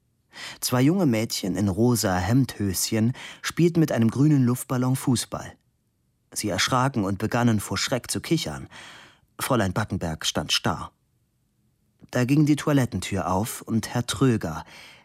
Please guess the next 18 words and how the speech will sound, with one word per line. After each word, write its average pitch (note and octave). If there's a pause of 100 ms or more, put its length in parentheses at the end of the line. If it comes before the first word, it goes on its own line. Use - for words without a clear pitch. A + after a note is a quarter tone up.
(140)
der D#2
sinnliche G2
Stadtreisende, F2
erschien A#2+
im A#2+
Pyjama. G2+ (840)
"Halten E3
Sie E3
Ihren C#3
Harem D#3+
besser F3
unter F3+
Verschluss", F3 (580)
brummte E2
Fabian. D#2+ (1120)
Herr C3+
Tröger D3+
grinste, A#2+